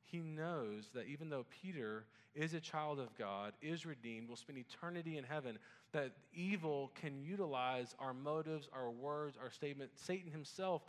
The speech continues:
can have his purpose fulfilled with other people. And even harder to understand is that Satan can work within our own lives, that we have our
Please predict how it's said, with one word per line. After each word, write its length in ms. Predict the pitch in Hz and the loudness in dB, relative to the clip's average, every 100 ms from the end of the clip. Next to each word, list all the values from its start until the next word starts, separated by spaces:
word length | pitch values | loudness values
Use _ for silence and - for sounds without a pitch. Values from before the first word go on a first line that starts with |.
| - - - - | -10 -20 -20 -8
can 100 | 151 | -4
have 220 | 139 151 | 0 2
his 120 | 135 - | 2 2
purpose 480 | 165 156 139 - - | 0 0 -4 -8 -12
fulfilled 520 | 131 - 139 123 107 - - - | -14 -6 -2 -2 -4 -10 -20 -8
with 140 | 139 131 | -6 0
other 220 | 131 120 | 0 0
people. 500 | - 120 107 95 92 - - - _ _ _ _ _ - | -2 -6 -4 -4 -6 -16 -20 -20 _ _ _ _ _ -6
And 100 | 139 | -2
even 240 | 143 151 135 | 0 0 -2
harder 560 | 120 - 147 160 170 165 | -2 2 4 4 2 2
to 140 | 147 | 0
understand 600 | 156 156 - 151 156 156 | 0 -2 -2 -4 -2 0
is 120 | 131 | 0
that 140 | 123 104 | 0 0
Satan 520 | - 147 147 156 151 143 131 - | 0 0 0 -6 -8 -10 -18 -10
can 240 | 127 120 | -6 -2
work 260 | 139 135 131 | 0 0 -4
within 260 | 120 135 | -6 -2
our 200 | 123 117 - | 0 -2 -2
own 460 | 139 139 139 135 127 - - - 104 | 0 0 0 -2 -8 -16 -20 -16 0
lives, 520 | 113 127 135 139 120 | 2 4 2 0 -2
that 160 | 120 117 | -6 -4
we 140 | 135 | -2
have 300 | 139 135 123 | 2 2 2
our 160 | 117 | 0